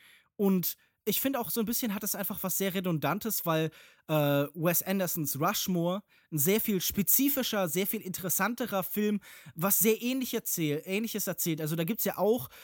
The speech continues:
diese, diese Unterhaltung, wo dann der Protagonist sagt, äh, "I guess you just gotta find something you love to do and then do it for the rest of your life. For me, it's going to Rushmore."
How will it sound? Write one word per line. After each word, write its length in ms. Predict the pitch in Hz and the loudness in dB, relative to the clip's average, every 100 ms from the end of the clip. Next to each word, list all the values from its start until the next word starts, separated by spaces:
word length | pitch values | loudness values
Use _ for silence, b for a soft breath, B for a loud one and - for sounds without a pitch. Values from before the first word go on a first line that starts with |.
| B B _ - | B B _ -2
diese, 440 | 196 180 190 180 | 2 4 4 4
diese 640 | 160 160 175 170 156 156 | 0 0 2 2 2 0
Unterhaltung, 800 | - 185 175 143 196 240 254 226 | -4 -2 -2 2 2 2 2 0
wo 100 | 190 | 2
dann 140 | 196 185 | 0 0
der 100 | 180 | -2
Protagonist 520 | - 202 175 196 190 | -2 -4 0 0 2
sagt, 300 | 208 196 B B B B - | 2 0 B B B B -12
äh, 160 | 175 - 190 | -12 -4 -2
"I 40 | |
guess 280 | 165 220 233 | 2 2 2
you 100 | 214 | 2
just 260 | 180 202 - | 2 2 2
gotta 160 | 202 | 0
find 280 | 190 202 190 | 2 0 0
something 380 | - 208 202 202 | 2 0 0 0
you 180 | 175 180 | 2 2
love 400 | 165 165 202 240 - - - | 4 2 2 -2 -6 -8 -12
to 160 | - 190 | -4 -2
do 380 | 156 196 277 349 _ _ - | 2 2 2 -4 _ _ -2
and 160 | 185 | 2
then 240 | 202 220 208 B B - | 2 2 0 B B 0
do 120 | 233 | 2
it 80 | - | 2
for 120 | 208 | 2
the 60 | 185 | 2
rest 280 | 196 208 | 2 2
of 140 | 208 180 | 0 0
your 100 | 185 | 2
life. 380 | 185 180 143 - | 4 4 2 -2
For 220 | - - 175 | -4 0 2
me, 200 | 196 226 | 2 2
it's 160 | - | 0
going 220 | 202 196 - | 2 2 0
to 100 | 185 | 0
Rushmore." 560 | 180 185 180 139 127 | 0 0 0 0 -2